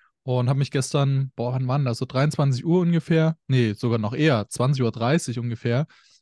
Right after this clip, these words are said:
so ins Bett gelegt, wollte so entspannt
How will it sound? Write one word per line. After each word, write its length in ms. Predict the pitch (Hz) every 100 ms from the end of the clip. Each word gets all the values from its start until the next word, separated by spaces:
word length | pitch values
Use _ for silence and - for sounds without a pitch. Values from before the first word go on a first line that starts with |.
| _ _
so 160 | 120 135
ins 140 | 123
Bett 200 | - 196
gelegt, 500 | - 165 151 156 - _
wollte 160 | - 123
so 100 | 123
entspannt 640 | 120 - 131 139 135 -